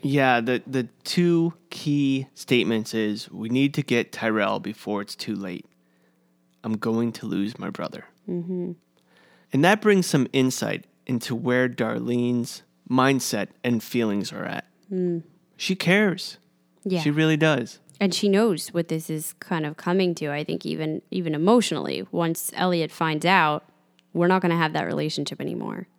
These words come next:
Speaker 2: This is not gonna be okay, what I did to him. And the next scene was really great, too. You got the Tyrell Irving interaction.
Speaker 1: Mm. Yeah.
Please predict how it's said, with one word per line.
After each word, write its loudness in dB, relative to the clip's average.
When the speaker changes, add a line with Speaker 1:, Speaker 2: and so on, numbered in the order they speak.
Speaker 2:
This -4
is 0
not 4
gonna 0
be 0
okay, -4
what 0
I -4
did -8
to -12
him. -10
And 2
the 4
next 4
scene 4
was 2
really 2
great, -2
too. 4
You -4
got -2
the -2
Tyrell 2
Irving 4
interaction. -2
Speaker 1:
Mm. -6
Yeah. -10